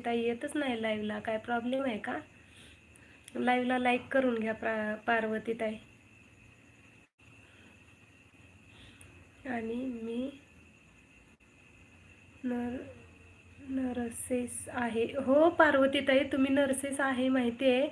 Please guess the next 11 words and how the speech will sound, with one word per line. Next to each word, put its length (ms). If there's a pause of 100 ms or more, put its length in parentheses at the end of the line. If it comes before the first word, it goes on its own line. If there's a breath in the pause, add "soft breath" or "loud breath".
(480 loud breath)
आणि 320
तुमची 260
बहीण 400
आहे 200
ना 180
प्राची 440
ताई, 360 (220)
मग 100 (160)
त्या 180
कुठं 280
आहेत? 220